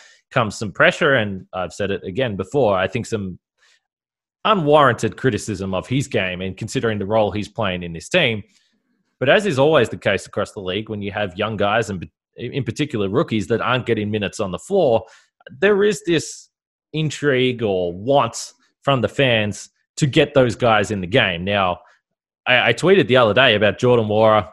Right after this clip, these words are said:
Sam Merrill and Diakite as well. The fact that for the first time in a long time, it feels like the Bucks have multiple rookies, or I, I, I don't wanna call them young 'cause they're not super young, but rookies on the roster that have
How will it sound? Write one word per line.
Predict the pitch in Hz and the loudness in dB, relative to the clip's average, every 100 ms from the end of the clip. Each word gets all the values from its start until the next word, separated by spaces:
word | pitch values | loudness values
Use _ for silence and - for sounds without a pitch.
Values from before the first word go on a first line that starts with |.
| _ _ | _ _
Sam | - 131 120 101 | -6 0 2 2
Merrill | 101 101 95 - _ _ _ _ _ _ - | 0 0 0 -6 _ _ _ _ _ _ -8
and | 127 113 | -4 2
Diakite | 123 110 131 120 113 104 | 2 2 0 2 2 2
as | 92 | 2
well. | 127 127 | 4 4
The | 101 | 2
fact | 131 110 - | 2 0 2
that | 104 95 - _ - | 0 0 -10 _ -6
for | 127 | -4
the | |
first | - 208 - | 2 2 4
time | 165 117 | 0 2
in | |
a | 98 | 0
long | 107 196 | 2 2
time, | - 110 92 92 | 2 0 0 -4
it | 87 | 0
feels | 147 127 | 2 2
like | 113 - | 0 -4
the | |
Bucks | 87 107 - | -2 -2 -2
have | 117 98 85 | -2 -2 -2
multiple | 104 120 180 143 107 92 85 - _ _ _ _ _ _ - - | 0 2 4 0 0 -2 -4 -10 _ _ _ _ _ _ -20 -6
rookies, | 120 175 131 110 117 | 2 2 2 -2 -2
or | 107 87 - | -6 -6 -10
I, | 110 98 - | -6 -6 -4
I, | 113 113 _ | -6 -8 _
I | 113 | 0
don't | 185 | 0
wanna | 175 | 0
call | 123 156 | -2 -2
them | 113 95 | -2 -4
young | 120 110 | -4 -4
'cause | 85 107 | -6 -4
they're | 113 | -2
not | 127 - | -2 -6
super | - 160 151 | -4 -4 -4
young, | 101 123 117 90 | -2 0 0 -2
but | 98 95 | -6 -2
rookies | 147 175 151 | -2 0 -2
on | 123 120 | -2 -2
the | 101 | -2
roster | 113 127 - 107 | 2 0 0 -2
that | 98 | -2
have | 101 107 95 | 0 -2 -2